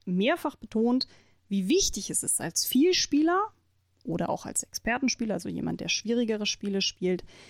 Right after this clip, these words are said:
sich die Empfehlungslisten anzuschauen. Gar nicht so sehr auf die Nominierungen zu gucken, sondern vielmehr, was ist auf der Empfehlungsliste. Vor allem die Kennerliste der Empfehlungen. Weil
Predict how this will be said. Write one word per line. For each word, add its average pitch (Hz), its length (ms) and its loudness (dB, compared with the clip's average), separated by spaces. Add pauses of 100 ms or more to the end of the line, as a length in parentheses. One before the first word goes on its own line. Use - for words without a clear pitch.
(180)
sich 233 200 2
die - 160 -2
Empfehlungslisten 269 920 0
anzuschauen. - 680 -6
Gar 233 240 0
nicht 415 180 2
so 262 160 0
sehr 247 300 0
auf 233 120 -4
die 214 200 -4
Nominierungen 214 800 4
zu - 140 -4
gucken, 214 300 -4
sondern 208 300 -4
vielmehr, 247 560 4
was 208 180 -2
ist 208 100 -2
auf 202 120 -6
der 185 140 -6
Empfehlungsliste. 196 600 0
Vor - 260 -10
allem 285 520 0 (120)
die 180 120 -8 (120)
Kennerliste - 1500 -6 (360)
der 170 100 -8
Empfehlungen. - 560 -6 (580)
Weil 208 500 -2